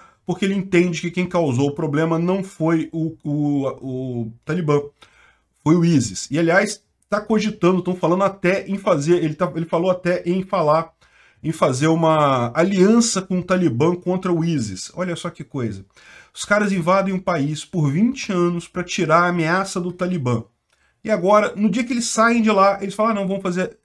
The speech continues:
é, amizade com os, com os Talibã por causa do isis, que é pior ainda." E detalhe: o isis surgiu justamente quando eles saíram do Iraque.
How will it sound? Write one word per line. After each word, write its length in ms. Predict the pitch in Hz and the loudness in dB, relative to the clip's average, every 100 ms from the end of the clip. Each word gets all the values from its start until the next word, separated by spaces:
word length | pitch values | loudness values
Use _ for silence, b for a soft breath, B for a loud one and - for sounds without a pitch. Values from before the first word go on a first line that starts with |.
| _ | _
é, 140 | 143 143 | -4 -2
amizade 520 | 160 165 147 156 151 | 0 0 0 0 0
com 100 | 151 | -6
os, 80 | 135 | -8
com 240 | - 123 | -10 -8
os 120 | 131 - | -8 -6
Talibã 420 | 139 120 131 151 | -4 -2 -4 -6
por 540 | 151 _ _ _ _ | -10 _ _ _ _
causa 200 | 160 160 | 0 2
do 140 | 151 143 | 2 2
isis, 340 | 165 143 135 | 2 -2 -4
que 80 | 156 | -6
é 40 | |
pior 340 | 147 131 139 127 | -4 -2 0 2
ainda." 380 | 120 110 101 104 _ _ _ _ _ _ _ _ b b b | 2 0 -4 -12 _ _ _ _ _ _ _ _ b b b
E 60 | 170 | -10
detalhe: 440 | 254 220 202 104 | -4 -2 -2 -2
o 100 | 143 | 0
isis 320 | 156 240 156 147 | 2 2 2 -2
surgiu 500 | 160 113 123 214 135 | -2 -2 0 0 0
justamente 600 | 190 226 185 175 185 - | -2 -2 -4 -2 -6 -4
quando 220 | 175 175 | -2 -2
eles 120 | 175 | -2
saíram 360 | - 175 185 190 | 0 0 0 0
do 80 | |
Iraque. 480 | 208 143 156 - _ | 0 0 -2 -4 _